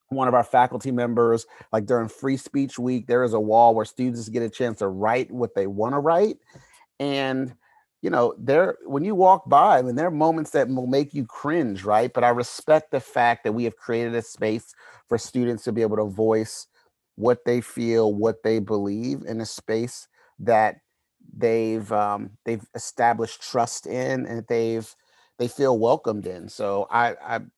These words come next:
in short, think moving from safe to brave is a great idea. And I think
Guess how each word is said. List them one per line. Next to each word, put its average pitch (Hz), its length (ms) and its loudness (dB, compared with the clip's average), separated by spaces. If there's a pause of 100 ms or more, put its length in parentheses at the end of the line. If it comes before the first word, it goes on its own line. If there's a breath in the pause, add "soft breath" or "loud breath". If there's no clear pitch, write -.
(140)
in 120 120 -10
short, 123 460 -2 (300)
think 113 220 -6 (180)
moving 117 380 -8
from 107 160 -8
safe 110 320 -6
to 104 100 -10
brave 104 360 -6
is 95 100 -12
a 101 40 -10
great 98 280 -6
idea. 98 340 -8
And 98 100 -8
I 98 60 -10
think 95 280 -14